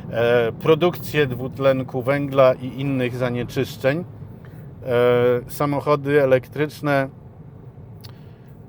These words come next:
no, powiedzmy, eksportują w to miejsce, gdzie się produkuje tęże energię elektryczną,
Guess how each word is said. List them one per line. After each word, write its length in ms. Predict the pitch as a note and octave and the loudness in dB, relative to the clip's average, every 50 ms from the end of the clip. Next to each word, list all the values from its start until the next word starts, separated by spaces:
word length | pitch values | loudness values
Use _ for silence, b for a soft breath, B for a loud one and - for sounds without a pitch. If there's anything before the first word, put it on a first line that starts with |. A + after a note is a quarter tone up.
| - - | -8 -8
no, 100 | D3+ - | -8 0
powiedzmy, 460 | - F3 E3+ G#3+ G3+ - F#3+ G3 - | 2 6 6 6 4 4 -2 -6 0
eksportują 1200 | - G#3+ G3+ - - - - - F#3 G3 F3+ - - - F3 D#3 C#3+ B2 A2+ C3 D3+ E3+ G#3+ B3 B3+ - - - | 0 0 0 0 -8 -12 -2 2 2 2 2 0 -2 0 2 2 2 2 2 2 2 2 -2 -4 -6 -8 -14 -18
w 100 | - - | -18 -2
to 120 | - A3+ A3 | 0 0 0
miejsce, 500 | G#3 G3 G3+ A3 G#3 - - - G#3+ G3+ | 2 0 -4 -4 -6 -8 -2 -2 0 0
gdzie 300 | F3+ E3+ D#3+ E3 F3+ F3 | 0 -6 -4 -4 -4 -4
się 180 | - - F3+ | 0 -2 -2
produkuje 760 | E3 - - F3 F3 D#3+ F3+ E3+ - F#3 E3+ C#3 A2+ F2+ D#2 - B B B B B B B B B B - | -2 2 0 0 2 2 0 0 2 2 2 2 0 -4 -6 -8 B B B B B B B B B B -4
tęże 380 | C3 A#2+ - A#2 G2+ A#2+ G#2+ | -2 -2 -2 -2 -2 -2 -2
energię 460 | G2 G#2 G#2 G#2+ A2+ A2+ A2+ C3 D3 D#3 | -2 -4 -4 -4 -4 -2 -2 0 0 2
elektryczną, 960 | D#3 D#3+ E3+ E3 - - - D#3+ E3+ D#3+ - - F3 F3 F3+ F#3 F#3+ G3 G3+ | 4 2 2 2 0 -6 -6 -6 -6 -6 -8 -8 -4 -2 -2 -2 -2 -4 -8